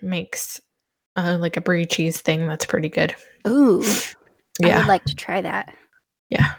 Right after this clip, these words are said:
Speaker 2: I don't like smoked Gouda.
Speaker 1: Mm, I
Speaker 2: Mm.
Speaker 1: like Gouda too, with
Speaker 2: I do
Speaker 1: apples.
Speaker 2: not. I, um, <laughs> I went to an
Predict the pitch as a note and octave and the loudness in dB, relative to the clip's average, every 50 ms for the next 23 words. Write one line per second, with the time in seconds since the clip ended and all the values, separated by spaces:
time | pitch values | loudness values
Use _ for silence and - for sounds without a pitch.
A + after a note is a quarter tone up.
0 | - - - - - _ _ _ _ _ _ _ _ _ _ - A#3 B3+ A#3+ G#3 | -8 -8 -8 -8 -8 _ _ _ _ _ _ _ _ _ _ 2 2 2 2 2
1 | - A3+ G#3+ A#3 C4+ C#4 C4+ - B3+ A#3 G#3 A3 A3 A3+ - - - - - - | 2 2 4 4 2 0 -2 0 2 2 2 2 0 -6 -8 -10 -10 -8 -6 -4
2 | A3 G#3 G3+ - _ - - - - G#3 G3+ G3 G#3+ A#3+ D4+ E4 - - _ _ | -4 -4 -4 -6 _ -20 -16 -10 -8 -6 -2 2 2 4 2 2 0 -6 _ _
3 | _ _ _ _ _ _ _ _ _ - _ - G3 F#3+ F#3 F3 F3 E3+ F3+ F#3+ | _ _ _ _ _ _ _ _ _ -20 _ 0 2 4 4 4 4 4 4 4
4 | F3+ F3 E3+ - - D#3+ D#3+ - D#3+ D#3 - - - E3 E3+ - - _ - - | 4 4 2 2 -2 -4 -2 -2 -4 -4 -4 -6 -6 -8 -8 -10 -16 _ -16 -16
5 | - - - - _ - F#3 G#3+ A#3+ D#3+ E3+ C4 A#3+ A3 G3+ F3+ E3 - - - | -16 -16 -20 -10 _ 0 2 4 4 4 4 4 4 4 4 2 2 0 -6 -12
6 | _ - - - _ _ _ - D3 - _ A#3 B3 B3 B3+ B3+ C4 C4 C4+ C4+ | _ -18 -18 -18 _ _ _ -16 -16 -10 _ 2 4 4 4 4 2 0 -2 -4
7 | C4 - - _ _ - B3 A#3+ G#3+ G#3 G#3 G#3 G#3 G#3 - _ _ _ _ _ | -6 -8 -10 _ _ -6 -4 -4 -4 -4 -6 -6 -10 -14 -16 _ _ _ _ _
8 | _ _ _ _ _ D3 - _ _ - D4 C4 - - D4 A3 - C4+ A#3 - | _ _ _ _ _ -20 -20 _ _ -2 -2 -2 0 -2 -2 -2 0 -4 -4 -4
9 | _ - - - - - _ B3+ B3+ C4+ C4+ A#3 A#3 - C4 A#3+ | _ -18 -18 -18 -20 -10 _ 0 2 2 2 0 -2 -4 -4 -4